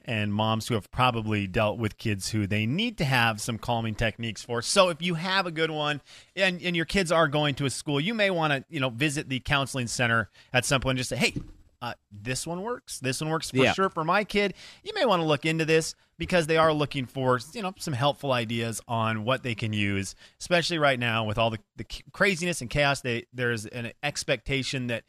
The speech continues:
Speaker 1: it will trickle down to the kids with some anxiety, some
Speaker 2: Sure.
Speaker 1: maybe some depression and all that stuff as we head back into, s-, you know, going back to school season.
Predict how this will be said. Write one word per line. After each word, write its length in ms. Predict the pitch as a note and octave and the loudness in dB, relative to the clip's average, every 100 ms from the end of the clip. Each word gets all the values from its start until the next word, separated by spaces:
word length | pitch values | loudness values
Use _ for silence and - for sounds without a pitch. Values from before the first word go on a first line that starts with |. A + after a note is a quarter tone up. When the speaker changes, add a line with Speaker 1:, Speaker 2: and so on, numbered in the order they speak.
| - - | -18 -12
Speaker 1:
it 80 | C#3 | -4
will 100 | B2+ | -4
trickle 300 | - F3 C#3+ | 0 -2 0
down 180 | C3 C3 | 0 0
to 120 | A3+ | 2
the 80 | A3 | 0
kids 320 | - D3 C3 | 0 0 0
with 120 | B2 B2 | -2 -2
some 120 | B2 | -2
anxiety, 580 | A2 C3 B2 B2 A#2+ A#2 | -2 2 2 2 0 -4
some 240 | - G#2+ | -4 -2
Speaker 2:
Sure. 160 | G2+ G2+ | 0 0
Speaker 1:
maybe 160 | G#2+ | -2
some 160 | G#2 G#2+ | -4 -6
depression 480 | G2+ - A#2 B2 A2+ | -4 0 0 0 -2
and 80 | |
all 140 | A2 G#2 | 0 2
that 180 | A2+ G#2+ | 2 2
stuff 220 | C3 B2+ | -2 -2
as 160 | C#3 | -2
we 100 | D3+ | -2
head 220 | B2 B2+ A#2 | -2 -2 0
back 240 | B2 A#2+ | -2 -2
into, 560 | B2+ C3 C#3 C#3 C#3 - - - _ - | -4 -4 -2 0 -2 -6 -14 -20 _ -12
s-, 260 | - - | -8 -6
you 120 | C#3 A#2+ | -2 -2
know, 160 | C3 | -2
going 200 | - C#3 | -2 0
back 180 | C#3 C#3+ | 0 0
to 80 | C#3+ | -4
school 280 | - F#3 G3+ | -6 -4 -4
season. 360 | - F#2 E2 | -6 -8 -10